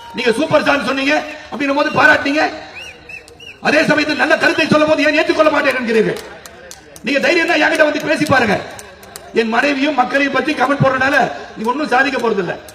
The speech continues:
இதையெல்லாம் கண்டு பயந்தவன் நான் அல்ல. ஏற்கனவே ஒரு தடவை ட்வீட் போட்டிருந்தீங்க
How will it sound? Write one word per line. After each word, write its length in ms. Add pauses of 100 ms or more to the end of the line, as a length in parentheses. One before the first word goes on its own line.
(380)
இதையெல்லாம் 340
கண்டு 180
பயந்தவன் 360
நான் 160
அல்ல. 100 (480)
ஏற்கனவே 240
ஒரு 80
தடவை 160
ட்வீட் 180
போட்டிருந்தீங்க 380